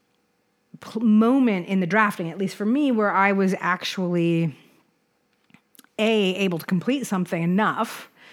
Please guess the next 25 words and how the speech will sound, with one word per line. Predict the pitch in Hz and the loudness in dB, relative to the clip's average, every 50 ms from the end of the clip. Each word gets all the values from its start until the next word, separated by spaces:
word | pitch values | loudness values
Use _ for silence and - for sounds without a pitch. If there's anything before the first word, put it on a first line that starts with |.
| - _ | -16 _
that | - 196 190 | -4 -2 -2
I | |
could | 190 190 185 165 | -2 -2 -2 -2
go | 180 175 | -2 -2
back | 165 175 147 160 - | 0 -2 -4 -4 -6
and | 151 151 185 | -6 -4 -4
look | 208 196 - | -4 -4 -4
at | 151 151 156 160 | -8 -12 -12 -14
it, | 170 170 - 202 _ - - - - - | -14 -14 -16 -16 _ -20 -20 -20 -12 -4
and | - 190 202 | 0 2 2
B, | 180 233 285 294 240 196 175 165 180 208 196 - - - _ _ _ _ - | 4 4 2 2 2 2 2 2 0 -2 -4 -6 -16 -20 _ _ _ _ -8
I | - | -4
had | 190 226 240 214 | 0 2 2 4
no | 220 220 220 | 4 4 4
way | 208 202 196 | 2 2 2
to | 185 175 | 0 0
reapproach | 180 175 165 165 - 175 147 - - | -2 -2 -4 -6 -8 -12 -12 -14 -16
it. | - - _ _ _ _ _ _ _ _ _ _ _ _ _ - | -20 -20 _ _ _ _ _ _ _ _ _ _ _ _ _ -20
So | - - - 196 185 180 180 180 175 175 175 175 170 175 175 - _ _ _ _ _ _ - | -12 -4 -2 -2 0 0 0 0 0 0 0 -2 -2 -4 -6 -10 _ _ _ _ _ _ -20
separating | - - - 254 254 262 269 262 254 247 226 214 202 | -10 -2 0 0 0 2 2 2 2 2 2 0 0
out | 185 185 - - | 0 -2 -4 -4
all | 185 180 190 208 220 240 254 269 277 277 | -2 0 2 2 2 2 2 2 2 2
of | 269 226 208 | 2 0 0
the | 233 226 | 0 0
extraneous | 202 175 - - - 214 214 233 247 240 214 175 160 156 156 160 160 - - - - - | -2 -2 -4 -6 -2 0 0 2 2 2 2 0 -2 -2 -2 -4 -4 -6 -8 -12 -14 -14